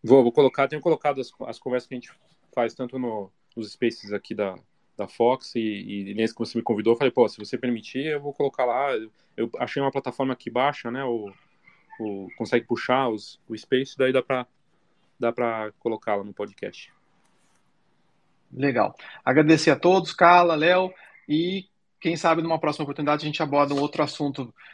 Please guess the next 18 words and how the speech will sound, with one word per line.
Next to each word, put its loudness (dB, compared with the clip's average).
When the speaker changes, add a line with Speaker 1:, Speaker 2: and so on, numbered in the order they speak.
Speaker 2:
interessante 2
pra, 2
pra -2
conversar 0
de -6
forma 4
light 4
e -2
hu-, -2
e -6
humanizada, 2
como -6
a -6
Carla -2
disse. -18
Obrigado 0
a -8
todos. -10